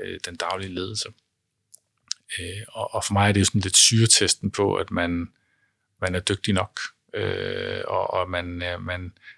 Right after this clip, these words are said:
man kunne stå op på, på, på skamlens, øh, øverste trin. Øh, så, så, så det har boet i mig i, som, som, som en,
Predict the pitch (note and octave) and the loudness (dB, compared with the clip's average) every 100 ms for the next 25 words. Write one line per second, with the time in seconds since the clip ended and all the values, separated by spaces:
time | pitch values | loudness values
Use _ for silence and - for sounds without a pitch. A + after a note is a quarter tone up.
0 | _ - G2+ - A2 G#2+ - G#2 F#2 F#2 | _ -6 -2 4 6 6 6 2 2 -2
1 | - G2+ G2 - G2+ F#2 F#2 - F#2 - | -2 0 0 -2 -2 -2 -4 -2 0 2
2 | F2 G2 G2+ - - F#2+ F#2 F#2+ F#2+ - | 2 0 2 2 2 -2 -4 -4 -4 -2
3 | A2 - - A#2+ A#2+ _ _ _ _ _ | 0 2 0 0 -4 _ _ _ _ _
4 | _ _ _ G1+ G1+ G1+ G1+ F#2+ F#2+ G2+ | _ _ _ -4 -2 -2 -2 -4 -4 0
5 | - - - G#2+ G2 G2+ A2+ A2+ C3 B2+ | 0 2 2 2 4 4 6 6 6 6
6 | G#2+ G#2 G#2+ G2 F#2 F2+ F2+ F2+ F2+ - | 6 6 4 4 2 -2 -4 -6 -2 -2
7 | F#2+ F#2 - F#2+ F#2+ - G2 F2+ F#2 F2+ | -2 -2 -2 -2 -4 -4 -4 -4 -4 -6